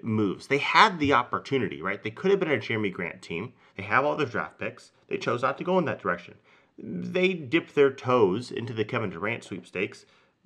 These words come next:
said, "Oh, you want Desmond Bane or Jaren Jackson Junior? We don't wanna mess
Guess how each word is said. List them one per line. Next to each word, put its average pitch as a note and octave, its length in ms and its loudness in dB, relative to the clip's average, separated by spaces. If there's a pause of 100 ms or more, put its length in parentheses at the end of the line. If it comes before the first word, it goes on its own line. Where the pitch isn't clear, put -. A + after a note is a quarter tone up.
(100)
said, C3 300 2
"Oh, C#3+ 160 6
you A2+ 160 2
want C3 220 6
Desmond B2+ 340 2
Bane C#3+ 380 2
or G#2 160 0
Jaren A#2 240 -2
Jackson A#2+ 240 -4
Junior? E3 400 -6 (220)
We C3+ 120 2
don't D#3+ 180 4
wanna D3 420 2 (180)
mess B2+ 500 -4